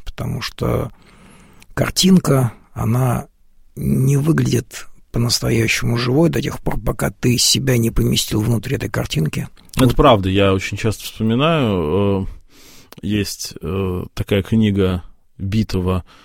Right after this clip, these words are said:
Speaker 2: «Человек в пейзаже», ну, там о человеке, э, и когда я кому-то рассказываю про какие-то памятники, или у нас программа, посвящённая архитектуре, я очень часто вспоминаю вот это битовское «Человек в пейзаже»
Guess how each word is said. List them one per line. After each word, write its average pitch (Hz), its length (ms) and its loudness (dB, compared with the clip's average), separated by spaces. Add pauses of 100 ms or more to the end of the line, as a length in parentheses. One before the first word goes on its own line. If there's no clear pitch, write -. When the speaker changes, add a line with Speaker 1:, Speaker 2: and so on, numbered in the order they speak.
(160)
Speaker 2:
«Человек 110 280 2
в - 80 -16
пейзаже», 117 640 2
ну, 90 100 0
там 92 180 -2
о 90 40 -2
человеке, 101 720 0 (480)
э, 90 920 -2 (200)
и 101 100 -6
когда 104 360 2
я 95 480 2 (480)
кому-то 92 260 -4
рассказываю 104 640 4
про 90 80 -4
какие-то 87 280 -6
памятники, 87 540 -4
или 53 120 -8
у 73 40 -8
нас 73 240 -10
программа, 107 640 2
посвящённая - 640 -8
архитектуре, - 680 -4 (400)
я 92 220 -2
очень 87 220 -4
часто - 280 -2
вспоминаю 95 560 -2
вот 87 120 -4
это - 120 -4
битовское 87 500 -6
«Человек - 300 -6
в - 80 -20
пейзаже» 110 640 0